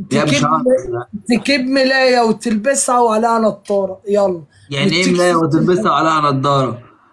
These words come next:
Speaker 1: أنت عايز شمبانز هنا في اللايف؟
Speaker 2: لا، هي جولة كاملة
Speaker 1: ماشي،
Speaker 2: بتتعمل
Speaker 1: هعمل لك،
Speaker 2: كده.
Speaker 1: هعمل لك حلة مية، ماشي.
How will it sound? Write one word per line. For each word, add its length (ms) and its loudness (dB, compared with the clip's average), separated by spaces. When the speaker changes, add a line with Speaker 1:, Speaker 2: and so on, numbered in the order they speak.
Speaker 1:
أنت 160 0
عايز 260 0
شمبانز 580 2
هنا 200 2
في 80 -2
اللايف؟ 460 2
Speaker 2:
لا، 480 0
هي 300 2
جولة 280 0
كاملة 340 -2
Speaker 1:
ماشي، 60 -2
Speaker 2:
بتتعمل 560 -2
Speaker 1:
هعمل 100 -2
لك، 160 2
Speaker 2:
كده. 100 -6
Speaker 1:
هعمل 320 -2
لك 140 -2
حلة 480 -2
مية، 340 -2
ماشي. 420 -8